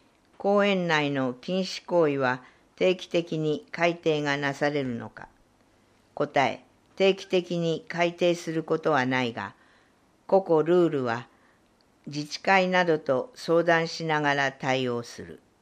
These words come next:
問い、花火の利用に対しての案内は？答え、花火の使用は原則禁止であるが、自治会等が管理をし、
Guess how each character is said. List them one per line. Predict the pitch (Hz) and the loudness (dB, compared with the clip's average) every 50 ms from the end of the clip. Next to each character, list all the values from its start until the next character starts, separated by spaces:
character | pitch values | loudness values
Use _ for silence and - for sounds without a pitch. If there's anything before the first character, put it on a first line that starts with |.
| _ _ _ _ _ _ _ _ _ _ _ _ _ | _ _ _ _ _ _ _ _ _ _ _ _ _
問 | - 147 147 143 135 | -2 0 0 0 -2
い、 | - - _ _ _ _ _ _ _ _ _ - | -6 -12 _ _ _ _ _ _ _ _ _ -6
花 | - 208 214 202 196 185 | -2 0 4 4 4 4
火 | 175 165 | 2 -2
の | 156 151 147 | -2 -2 -4
利 | 147 147 147 | -4 -2 0
用 | 156 170 165 160 | 2 2 2 2
に | 160 156 156 156 | 2 -2 -4 -6
対 | - - 151 151 147 147 | -2 0 0 0 0 -2
し | - - | -6 -10
て | - 143 127 | -8 -8 -6
の | 120 120 117 117 | -6 -6 -6 -6
案 | 127 135 135 135 | -4 -4 -4 -4
内 | 135 127 120 110 107 | -4 -4 -4 -6 -8
は？ | 107 - - _ _ _ _ _ _ _ _ _ _ _ _ _ _ _ _ - | -12 -16 -18 _ _ _ _ _ _ _ _ _ _ _ _ _ _ _ _ -10
答 | - 160 156 156 - 156 143 | -6 -6 -4 2 4 4 4
え、 | 123 - - _ _ _ _ _ _ _ _ _ _ _ _ | 4 0 -6 _ _ _ _ _ _ _ _ _ _ _ _
花 | _ - - 208 202 190 | _ -2 2 4 4 4
火 | 170 165 156 | 4 2 -2
の | 151 151 143 | -2 -2 -4
使 | 147 - - - 156 | -4 -6 -8 -6 -2
用 | 156 156 147 143 139 | 2 2 2 4 2
は | 139 139 135 131 131 - _ _ _ _ _ - 165 | 2 2 2 0 -2 -4 _ _ _ _ _ -8 -2
原 | 175 190 196 196 | 2 2 2 2
則 | 185 - 190 185 180 - - 175 170 | 2 2 2 2 2 0 -8 -10 -8
禁 | - - 175 180 | -6 -6 -4 -4
止 | 185 - - 180 | -4 -6 -6 -2
で | 175 165 160 | 0 2 2
あ | 160 160 | 2 2
る | 151 135 120 | 0 -2 -6
が、 | 123 - - - - - _ _ _ _ _ - | -6 -10 -12 -12 -18 -20 _ _ _ _ _ -12
自 | 147 156 160 | -10 -10 -10
治 | - - - | -12 -10 -4
会 | - 196 190 185 185 180 | 2 2 2 2 2 0
等 | - 185 180 170 156 151 | 0 0 2 2 2 2
が | 147 139 135 - - - | 0 0 0 -2 -4 -8
管 | - 185 170 170 170 156 | -4 -2 -2 -2 -2 -2
理 | 147 135 | -4 -4
を | 127 123 127 | -4 -4 -6
し、 | - - - 131 117 - | -8 -8 -8 -8 -8 -10